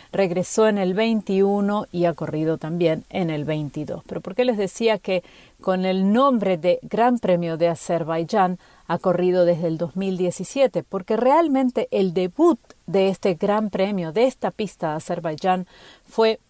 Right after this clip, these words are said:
eh, en el dos mil dieciséis, eh, y en ese momento la carrera se llamó Grand Prix de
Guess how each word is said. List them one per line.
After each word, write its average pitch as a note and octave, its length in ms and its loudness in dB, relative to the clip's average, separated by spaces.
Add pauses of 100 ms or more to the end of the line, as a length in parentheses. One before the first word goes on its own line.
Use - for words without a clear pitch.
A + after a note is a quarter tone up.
(180)
eh, F3+ 460 2
en F3+ 120 -8
el B2+ 140 -12
dos E3 140 -10
mil F#3+ 260 -2
dieciséis, G3 1200 -2 (380)
eh, E3 320 -4
y F#3 160 0
en F3 140 0
ese G#3+ 400 2
momento G#3 840 2
la E3 600 0
carrera F#3+ 420 2
se F3 220 0
llamó E3+ 460 0
Grand G#3 420 0
Prix - 420 -4
de F3 320 2